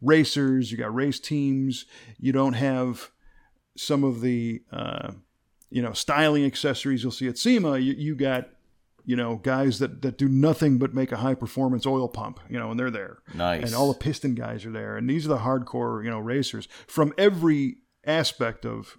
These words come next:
Speaker 1: of wheeled racing. So it's dirt track
Speaker 2: Nice.
Speaker 1: to nascar to F one to drag race to diesel racing. I mean, you name it, it's, it's there. And that's in December in Indianapolis. And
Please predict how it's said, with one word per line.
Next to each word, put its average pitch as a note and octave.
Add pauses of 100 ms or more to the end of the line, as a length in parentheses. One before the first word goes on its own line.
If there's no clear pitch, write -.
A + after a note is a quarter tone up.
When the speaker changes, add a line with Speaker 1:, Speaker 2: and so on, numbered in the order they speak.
(140)
Speaker 1:
of A#2
wheeled C3+
racing. A#2
So B2
it's - (560)
dirt D#3
track C#3
Speaker 2:
Nice. - (180)
Speaker 1:
to A#2+
nascar D3
to B2+
F D#3+
one D#3
to -
drag D#3+
race D3
to B2
diesel E3
racing. D3
I C#3
mean, D3
you F#3
name D3+
it, G#2+
it's, A#2
it's A2+
there. G#2 (520)
And A#2+
that's C3+
in C#3
December A#2+
in A2+
Indianapolis. A#2+ (460)
And A#2+